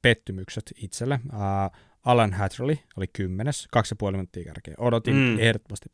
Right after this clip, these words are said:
Speaker 1: parempaa.
Speaker 2: No joo, aika pit-, pitkäksi kasvoi kyllä ero.
Speaker 1: Sitten viidestoista Vlad Daskalu. Äh,
Speaker 2: Mm.
Speaker 1: siinä kans yksi, jota odotin, että olisi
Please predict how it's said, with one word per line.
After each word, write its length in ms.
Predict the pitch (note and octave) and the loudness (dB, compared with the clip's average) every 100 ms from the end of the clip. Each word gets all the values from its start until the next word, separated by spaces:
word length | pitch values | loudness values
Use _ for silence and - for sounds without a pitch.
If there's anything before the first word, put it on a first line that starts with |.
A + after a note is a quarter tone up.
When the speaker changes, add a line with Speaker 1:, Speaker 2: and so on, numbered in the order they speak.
| - | -16
Speaker 1:
parempaa. 360 | - - - - | -16 -16 -14 -2
Speaker 2:
No 120 | A#2 | 2
joo, 160 | C#3+ A#2+ | 4 4
aika 180 | B2 B2 | 2 0
pit-, 520 | C3 B2 - B2+ - | 0 0 -4 -6 -2
pitkäksi 460 | C#3 - G#2 - G2+ | -2 0 -4 -2 -4
kasvoi 320 | A2 - G2 | -4 -4 -4
kyllä 300 | G#2 G2 F#2 | -2 0 0
ero. 200 | G2 - - _ | 0 -2 -12 _
Speaker 1:
Sitten 380 | - - B2+ A#2+ | -4 0 0 4
viidestoista 720 | C#3+ C3+ A#2 A#2+ A2 - A2 | 4 4 2 2 0 2 2
Vlad 180 | A2 A2+ - | 4 2 2
Daskalu. 500 | G2+ G2 - B2+ D3 _ _ - G2 | -2 -2 -2 0 0 _ _ -12 -6
Äh, 180 | F#2+ | -2
Speaker 2:
Mm. 200 | A2+ A2+ | 0 2
Speaker 1:
siinä 240 | G#2+ G#2+ G2+ | 2 0 0
kans 260 | A#2 A2+ | 0 2
yksi, 240 | A#2+ - A#2 | 0 0 -2
jota 180 | G#2+ A2 | 0 2
odotin, 480 | A2 A2 G#2 G2+ G2+ | 4 4 2 -2 -2
että 260 | G#2 - G2 | -8 -6 -4
olisi 320 | G2 - | -4 -8